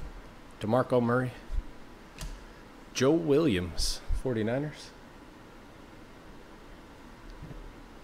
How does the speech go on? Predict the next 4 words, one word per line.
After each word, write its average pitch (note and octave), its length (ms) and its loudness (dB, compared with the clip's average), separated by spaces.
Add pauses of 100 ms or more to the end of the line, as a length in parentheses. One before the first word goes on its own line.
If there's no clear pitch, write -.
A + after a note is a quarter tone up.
(1300)
Kareem B2+ 400 10
Hunt - 340 8
to - 100 2
ninety-nine. B2 500 6